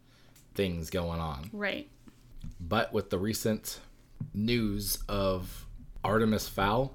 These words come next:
Speaker 1: is that what the movie was called?
Speaker 2: Oh, yes. Mm-hmm.
Speaker 1: So that was a movie that was gonna be released in theaters, and it got shifted to Disney Plus at some point. I don't think there's an actual date yet.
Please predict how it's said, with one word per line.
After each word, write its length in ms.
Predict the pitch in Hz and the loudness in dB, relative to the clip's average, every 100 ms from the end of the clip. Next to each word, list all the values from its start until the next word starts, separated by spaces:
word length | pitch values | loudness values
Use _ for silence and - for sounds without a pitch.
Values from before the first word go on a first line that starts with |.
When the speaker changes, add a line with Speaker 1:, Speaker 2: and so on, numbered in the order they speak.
| - | 0
Speaker 1:
is 80 | |
that 160 | 110 110 | 2 4
what 80 | 123 | 4
the 80 | 127 | 2
movie 240 | 131 127 | 4 4
was 140 | 131 | 4
called? 320 | 131 135 131 - - | 6 6 6 0 -4
Speaker 2:
Oh, 220 | 240 214 | 0 0
yes. 500 | 202 190 - - - - | 0 -4 -8 -8 -8 -6
Mm-hmm. 220 | 196 220 - - - - - - - - - - | -6 -6 -8 -16 -20 -20 -20 -20 -18 -16 -14 -10
Speaker 1:
So 360 | - - 113 | 0 8 8
that 180 | 98 104 | 8 6
was 140 | 117 107 | 6 4
a 40 | |
movie 200 | 113 113 | 4 6
that 60 | 113 | 6
was 60 | |
gonna 120 | 104 107 | 4 4
be 140 | 104 | 2
released 400 | 98 104 110 - | 2 2 2 0
in 100 | 98 | -2
theaters, 500 | - 120 107 101 92 | 0 2 4 4 2
and 160 | 98 95 | 0 0
it 160 | 90 | 0
got 220 | - 87 | -2 0
shifted 480 | - - 110 107 92 | 0 0 0 0 -2
to 120 | - | -2
Disney 280 | 98 101 92 | 0 2 0
Plus 380 | 87 - 110 - | 0 4 4 2
at 100 | 92 | -2
some 220 | - 90 | -2 0
point. 400 | 85 92 90 95 | 2 2 2 0
I 60 | - | 0
don't 100 | 104 | 0
think 120 | 104 | 2
there's 200 | 101 90 | 2 2
an 40 | 90 | 2
actual 360 | 87 85 - 90 | 0 0 0 0
date 260 | 80 87 | 0 -2
yet. 340 | - 80 82 | -2 -4 -4